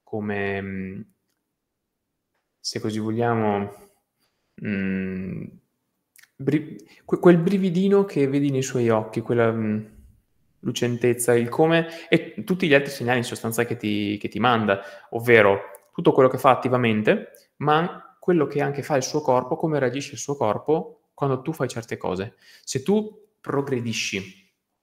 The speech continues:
in sostanza, appunto, e, e vai sempre più a cercare l'intimità, che è l'unico modo per avere il bacio poi, quindi intimità prima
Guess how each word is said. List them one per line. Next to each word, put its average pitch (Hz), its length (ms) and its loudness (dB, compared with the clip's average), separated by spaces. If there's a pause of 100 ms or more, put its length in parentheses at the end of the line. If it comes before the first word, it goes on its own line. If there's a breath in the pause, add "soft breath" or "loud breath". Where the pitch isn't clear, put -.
(340)
in 120 100 -6
sostanza, 101 560 -4
appunto, 101 640 -4
e, 101 180 2
e 101 120 -2
vai 123 160 2
sempre 123 260 -4
più 127 240 -2
a 113 140 2
cercare 139 420 -2
l'intimità, 107 760 -2
che 98 120 -6
è - 20 -2
l'unico 98 300 -6
modo 98 180 -6
per 95 140 -8
avere 95 180 -6
il 98 80 -8
bacio - 320 -6
poi, 104 420 -6 (400 loud breath)
quindi 107 220 0
intimità 110 400 -2
prima 156 420 -2